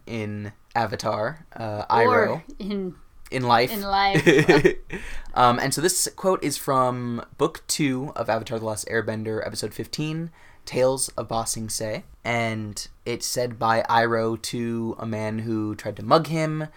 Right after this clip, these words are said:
Speaker 1: who he's trying to kind of help to be a better, more productive citizen, I guess, of Ba Sing Se.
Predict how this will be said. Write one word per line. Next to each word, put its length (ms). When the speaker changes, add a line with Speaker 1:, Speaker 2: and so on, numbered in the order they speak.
Speaker 1:
who 240
he's 180
trying 340
to 120
kind 200
of 120
help 420
to 100
be 280
a 100
better, 560
more 140
productive 560
citizen, 400
I 80
guess, 180
of 100
Ba 160
Sing 160
Se. 300